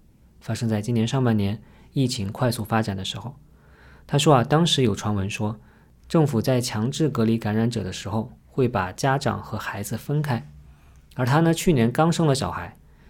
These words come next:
所以他特别特别害怕这样的事情。当然，事实上香港并没有出台这样的政策，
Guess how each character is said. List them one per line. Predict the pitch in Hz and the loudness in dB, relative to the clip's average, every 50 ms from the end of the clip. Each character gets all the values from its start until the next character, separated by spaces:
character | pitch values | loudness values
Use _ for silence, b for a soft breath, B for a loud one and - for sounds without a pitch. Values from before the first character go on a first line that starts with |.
| b b | b b
所 | b - 127 | b -2 0
以 | 120 | 0
他 | 127 131 | 0 -2
特 | 135 - - - 175 156 | -6 -6 -4 0 0 2
别 | 120 107 95 | 2 0 0
特 | - - 110 | -2 -2 -2
别 | - 101 | -2 -4
害 | 90 - 113 101 | -4 -6 -6 -8
怕 | - - 98 - - | -8 -10 -12 -12 -12
这 | - - 110 | -8 -6 -6
样 | 101 | -6
的 | 98 101 | -6 -6
事 | - - - | -8 -8 -8
情。 | - - 160 - - - b b b b b b b b b b b b b b | -10 -12 -14 -18 -20 -20 b b b b b b b b b b b b b b
当 | b 165 170 | b 2 4
然， | 175 175 | 4 4
事 | 175 - 160 | 4 4 4
实 | 120 123 | 4 4
上 | 135 139 120 | 2 0 0
香 | 120 - 156 | 0 0 0
港 | 139 110 104 - | 0 -2 -2 -2
并 | - 196 202 | -2 -2 0
没 | 170 123 | 0 0
有 | 98 95 | -2 -4
出 | - - 117 | -6 -6 -6
台 | - 95 95 | -6 -6 -6
这 | 92 - 101 | -6 -6 -6
样 | 95 | -6
的 | 92 90 | -6 -8
政 | - 104 95 90 | -6 -6 -8 -8
策， | - - - | -8 -12 -16